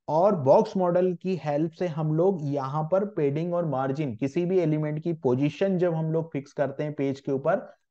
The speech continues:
तो वहां पर हमको पेडिंग और मार्जिन का ध्यान रखना होता है। तो ये इस तरीके से ये, अ, जो पेज है वो लेआउट सेट करता है और पेडिंग और मार्जिन को हम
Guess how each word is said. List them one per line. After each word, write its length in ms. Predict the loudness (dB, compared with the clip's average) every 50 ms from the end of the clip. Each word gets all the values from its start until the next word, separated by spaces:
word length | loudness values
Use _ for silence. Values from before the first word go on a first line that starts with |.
| _ -4
तो 80 | -2
वहां 200 | -2 0 0 0
पर 180 | 0 0 0 0
हमको 300 | 0 -2 0 0 0 -2
पेडिंग 540 | -2 -6 _ -2 0 2 2 2 0 0 0
और 80 | 0
मार्जिन 420 | 0 -2 -2 -2 -2 -4 -4 -4 -2
का 140 | 0 0
ध्यान 340 | 0 0 -2 -2 -2 -4 -4
रखना 220 | -4 -4 -4 -6 -6
होता 300 | -6 -6 -4 -4 -4 -4
है। 120 | -6 -8 -14 _ _ _ _ _ _ _ _ _ _ 0
तो 320 | 0 2 2 0 -2 -4 -4
ये 580 | -4 -2 0 2 2 4 4 6 4 4 2 0 -2
इस 240 | -2 -2 -2 -2 0
तरीके 420 | 2 2 4 2 2 2 0 -2
से 380 | -2 -2 -4 -4 -4 -6 -8 -12 _ -8
ये, 300 | -6 -4 -2 -2 -2 -2
अ, 480 | -2 0 0 2 2 2 0 -2 -6 -14 _ _ _ -2
जो 260 | -2 0 0 0 -2
पेज 420 | 0 4 4 6 6 6 4 2
है 180 | 0 0 2 2
वो 360 | 0 0 -2 0 0 2 2
लेआउट 480 | 2 2 2 2 2 4 2 2 0 -2
सेट 280 | -2 -2 0 0 -2
करता 380 | -2 -4 -4 -4 -2 -4 -4 -4
है 280 | -4 -4 -4 -6 -6 -6 -4
और 280 | -2 -2 -2 -2 -4 -2
पेडिंग 380 | -2 0 0 0 -2 -4 -4
और 140 | -2 -2 -2
मार्जिन 480 | -2 -2 -2 -2 -2 -2 -2 -4 -4 -2
को 200 | 0 0 0 0
हम 280 | 0 -2 -6 -6 -8